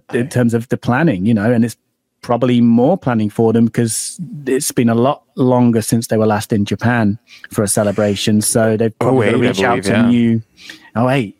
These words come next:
Speaker 1: right. So in twenty sixteen, I imagine some of the local crews and logistic providers they worked with in the U K probably were the same ones. I'm not sure, but with Japan, they might be reaching out to brand new,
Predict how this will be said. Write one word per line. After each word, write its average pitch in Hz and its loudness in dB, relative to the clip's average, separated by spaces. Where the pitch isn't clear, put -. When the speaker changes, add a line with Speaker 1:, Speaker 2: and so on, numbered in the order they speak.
Speaker 1:
right. 120 -2
So 113 -2
in 117 0
twenty 131 0
sixteen, 139 0
I 131 0
imagine 127 0
some 131 -2
of 123 0
the 120 0
local 151 2
crews 208 2
and 143 4
logistic 156 -2
providers 160 0
they 160 2
worked 160 -2
with 156 2
in 143 4
the 139 4
U 139 4
K 147 2
probably 127 0
were 139 2
the 135 0
same 143 2
ones. 147 2
I'm 123 2
not 113 -2
sure, 147 0
but 123 -2
with 113 -4
Japan, 117 0
they 113 2
might 104 -2
be 107 -4
reaching 113 -2
out 104 -4
to 101 -12
brand 110 -2
new, 104 0